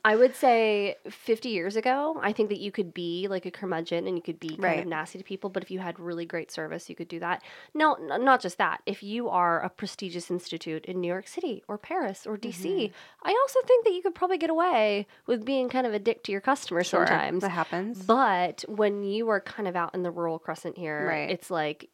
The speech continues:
Speaker 1: y-, people very much so care about how
Speaker 2: Just
Speaker 1: they're
Speaker 2: made me think
Speaker 1: treated.
Speaker 2: of, like, crescent rolls, by the way.
Speaker 1: Crescent
Speaker 2: Tomorrow's Thanksgiving, you guys,
Speaker 1: rolls.
Speaker 2: so, like,
Speaker 1: Oh, I didn't get rolls. I gotta make rolls
Speaker 2: yeah,
Speaker 1: tomorrow.
Speaker 2: you better
Speaker 1: Shit.
Speaker 2: make those rolls. I got some you can borrow. They're right here.
Speaker 1: Mm, thank you. Delicious.
Speaker 2: The mom-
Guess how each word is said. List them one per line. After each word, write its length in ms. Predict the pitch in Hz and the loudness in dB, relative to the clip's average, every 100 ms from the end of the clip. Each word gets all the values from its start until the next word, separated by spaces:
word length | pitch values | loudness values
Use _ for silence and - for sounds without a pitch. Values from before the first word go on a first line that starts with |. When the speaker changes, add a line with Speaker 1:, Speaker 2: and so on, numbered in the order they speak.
| _ | _
Speaker 1:
y-, 60 | - _ - 175 | -20 _ -16 -16
people 460 | - 240 320 453 165 - | -10 0 2 2 -2 -16
very 520 | 160 156 202 196 185 | -16 4 6 6 4
much 200 | 180 - | 0 -4
so 160 | - | -8
care 200 | 156 165 | -8 -8
about 180 | 151 156 | -8 -8
how 80 | - | -6
Speaker 2:
Just 140 | 208 233 | -4 4
Speaker 1:
they're 80 | |
Speaker 2:
made 80 | 214 | 4
me 60 | 190 | 4
think 160 | 170 | 2
Speaker 1:
treated. 60 | 160 | 0
Speaker 2:
of, 40 | 160 | 0
like, 160 | 147 | -2
crescent 400 | - - 156 - | 0 -2 -2 -4
rolls, 240 | - 135 160 | -4 -4 -2
by 180 | 131 | 0
the 80 | 131 | 0
way. 120 | 131 - | 0 0
Speaker 1:
Crescent 100 | 165 | -2
Speaker 2:
Tomorrow's 320 | - 247 240 214 | 10 12 12 8
Thanksgiving, 500 | 220 214 208 208 202 | 4 4 4 4 4
you 100 | 202 | 4
guys, 240 | - - | 4 4
Speaker 1:
rolls. 140 | 190 | 2
Speaker 2:
so, 100 | 190 | 0
like, 260 | 170 208 302 | 4 6 6
Speaker 1:
Oh, 220 | 330 330 - | 4 2 0
I 100 | 196 | -2
didn't 200 | 254 277 | -4 -6
get 200 | 220 196 | -8 -12
rolls. 520 | 190 180 175 165 180 | -6 -4 -4 -6 -8
I 60 | 190 | -14
gotta 180 | 214 208 | -14 -14
make 200 | 202 - | -16 -12
rolls 320 | - 175 208 | -10 -10 -12
Speaker 2:
yeah, 80 | 175 | -10
Speaker 1:
tomorrow. 280 | 160 156 147 | -8 -10 -8
Speaker 2:
you 80 | 175 | -4
better 120 | 160 | -4
Speaker 1:
Shit. 60 | 156 | -4
Speaker 2:
make 140 | 151 | -6
those 160 | 156 160 | -8 -10
rolls. 240 | 156 156 165 - | -10 -10 -14 0
I 60 | 190 | 6
got 160 | 214 | 6
some 100 | - | 4
you 80 | 208 | -2
can 140 | 185 170 | 0 4
borrow. 360 | 156 143 139 | 6 6 4
They're 160 | 151 160 | 2 0
right 140 | 151 - | 0 -4
here. 240 | - 196 | -8 -6
Speaker 1:
Mm, 540 | 247 294 277 226 202 196 | 0 2 4 2 2 2
thank 220 | 214 220 | 2 0
you. 200 | 143 135 | -2 -4
Delicious. 480 | - 185 190 - - | -4 -2 0 0 0
Speaker 2:
The 40 | |
mom- 200 | - 214 | 0 -2